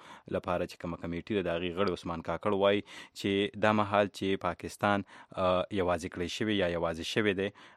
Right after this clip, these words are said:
او بیا دغه شانتي په خارجه پالیسۍ کې چې کومې ناکامۍ دي، نو دغې غټ علت د پاکستان، آ، ادارې دي. د هغې له وجې دغه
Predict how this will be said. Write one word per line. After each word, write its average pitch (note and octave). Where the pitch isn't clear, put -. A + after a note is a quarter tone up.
او F#2
بیا G2+
دغه G2
شانتي F#2
په F#2+
خارجه F2+
پالیسۍ F#2
کې F2+
چې -
کومې F2+
ناکامۍ F2
دي، F#2
نو E2+
دغې F#2
غټ G#2
علت F#2
د G2
پاکستان، F#2+
آ، F2
ادارې F#2+
دي. E2+
د -
هغې F2+
له E2+
وجې F2
دغه F2